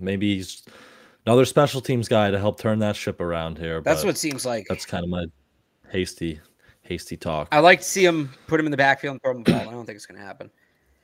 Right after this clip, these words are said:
Speaker 1: Yeah, that, that too. That would be nice.
Speaker 2: Have we heard any rumors about Vinny Sunseri being the successor, not Mayo?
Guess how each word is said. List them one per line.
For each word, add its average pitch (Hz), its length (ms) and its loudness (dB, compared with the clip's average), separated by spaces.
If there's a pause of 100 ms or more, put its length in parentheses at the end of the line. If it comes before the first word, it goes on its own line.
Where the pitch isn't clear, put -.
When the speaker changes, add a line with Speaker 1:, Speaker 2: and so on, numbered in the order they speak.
(560)
Speaker 1:
Yeah, 95 280 0
that, 98 240 0
that 92 260 0
too. 80 280 -4
That 78 120 0
would 78 140 -4
be 78 80 -6
nice. 76 240 -8
Speaker 2:
Have 156 480 6
we 156 200 2
heard 220 200 4
any 220 140 0
rumors 226 340 -4
about 190 220 0
Vinny 180 280 0
Sunseri 208 760 0
being 170 240 -2
the 156 80 -2
successor, 156 520 -2
not 143 260 -2
Mayo? 117 360 -2